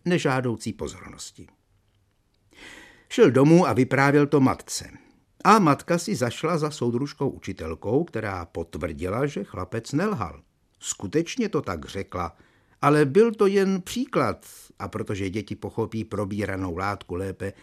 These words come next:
na konkrétních příkladech, které jsou názorné, vybrala si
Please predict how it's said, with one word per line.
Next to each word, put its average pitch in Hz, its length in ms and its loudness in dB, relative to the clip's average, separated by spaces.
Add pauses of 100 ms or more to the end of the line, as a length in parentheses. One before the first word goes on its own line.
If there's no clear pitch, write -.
(160)
na 110 140 -8
konkrétních 113 840 -2
příkladech, 139 840 -2 (180)
které 110 340 -6
jsou 76 280 -14
názorné, 117 840 -2 (360)
vybrala 208 420 4
si 175 280 0